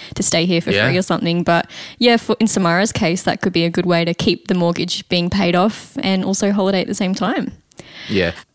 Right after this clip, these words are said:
Speaker 2: And I believe it goes without saying that, uh, you'll never hear from my mouth the words "get a loan," uh, or a personal loan to go on a holiday with. I love bagging out Flight Centre's promotions where they say, "You've deserved this big holiday, so have it on us,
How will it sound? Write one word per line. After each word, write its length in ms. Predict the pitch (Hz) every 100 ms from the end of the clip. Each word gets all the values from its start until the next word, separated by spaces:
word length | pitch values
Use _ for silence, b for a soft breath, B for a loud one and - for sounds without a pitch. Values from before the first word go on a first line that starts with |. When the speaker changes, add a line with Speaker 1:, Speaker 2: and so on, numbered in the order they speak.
| -
Speaker 2:
And 100 | 120
I 60 |
believe 260 | 117 131 143
it 80 | 127
goes 220 | 131 120
without 240 | 104 90
saying 460 | - - 107 90 90
that, 300 | 95 87 - B B B
uh, 420 | 95 92 90 87 85
you'll 160 | - 104
never 200 | 107 101
hear 180 | 95 101
from 240 | - 92
my 220 | 87 90 95
mouth 340 | 90 87 -
the 80 | 90
words 340 | 85 85 82 -
"get 120 | 90
a 80 | 85
loan," 640 | 85 80 90 107 127 127 - -
uh, 200 | 98 87
or 120 | -
a 40 | 80
personal 540 | - 98 92 95 90
loan 260 | 87 87 87
to 80 | -
go 180 | - 85
on 80 |
a 60 | 87
holiday 340 | 101 98 98
with. 300 | 98 98 98 - B B B -
I 60 |
love 260 | 90 92 90
bagging 380 | 87 87 87 87
out 220 | 87 -
Flight 280 | - 92 -
Centre's 280 | - 92 -
promotions 800 | - 92 92 92 95 92 87 -
where 160 | 90
they 100 | 85
say, 200 | 85 87
"You've 260 | 85 87 87 -
deserved 540 | 85 78 90 92 87
this 120 | 87
big 200 | - 95
holiday, 360 | 95 95 90 90
so 300 | - 85 80 - B B
have 160 | - 95
it 80 | 90
on 140 | 92
us, 360 | 90 - -